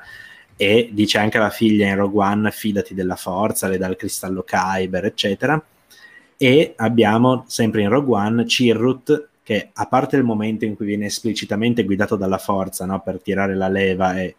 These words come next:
mandare i piani della Morte Nera, per il resto non è, eh,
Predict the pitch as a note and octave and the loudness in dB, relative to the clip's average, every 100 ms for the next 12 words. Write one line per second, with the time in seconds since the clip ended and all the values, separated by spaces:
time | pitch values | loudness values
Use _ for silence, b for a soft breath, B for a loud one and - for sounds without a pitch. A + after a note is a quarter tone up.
0 | _ _ _ G#2 F#2+ F2+ G2+ G2 F#2 G#2+ | _ _ _ -14 -10 -4 -2 0 0 0
1 | G2 F#2+ F#2+ F#2 F2+ F#2 F#2+ F#2+ C#3 G2+ | 0 0 -2 -2 -2 -2 -2 0 -2 0
2 | G2+ G2+ B B B B - G2 G2 A#2+ | 0 0 B B B B -2 2 4 4
3 | - A2 F#2 - _ _ _ _ _ - | 2 2 0 -4 _ _ _ _ _ -8
4 | G#2 G2 G#2 A2 G#2 - G#2 F#2+ F#2 | -4 0 2 2 0 -4 -4 -4 -6